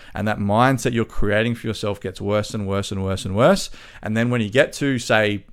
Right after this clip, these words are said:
uh, your version of the waterfall, right? Or maybe you're going to the beach with mates or you're at the gym or whatever, and you need to,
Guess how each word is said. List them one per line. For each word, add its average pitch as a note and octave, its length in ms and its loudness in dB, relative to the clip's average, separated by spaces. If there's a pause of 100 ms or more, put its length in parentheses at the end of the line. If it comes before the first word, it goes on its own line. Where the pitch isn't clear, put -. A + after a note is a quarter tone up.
(140)
uh, F#2+ 360 -2
your G#2+ 240 0
version G2+ 380 -4
of F#2 120 -8
the G2+ 80 -4
waterfall, G#2 600 -4 (160)
right? B2+ 240 6
Or G#2+ 140 -2
maybe G#2 260 0
you're G2+ 100 -4
going G#2 160 0
to G2+ 60 -2
the G2 60 -4
beach G2 260 -2
with F#2+ 80 -2
mates A#2+ 320 0
or G#2+ 80 -2
you're F#2+ 160 -4
at - 80 -6
the F#2+ 60 -4
gym G#2+ 260 0
or - 20 0
whatever, B2 300 2
and A#2+ 100 2
you G2 120 -2
need G2 240 -2
to, G2 260 -4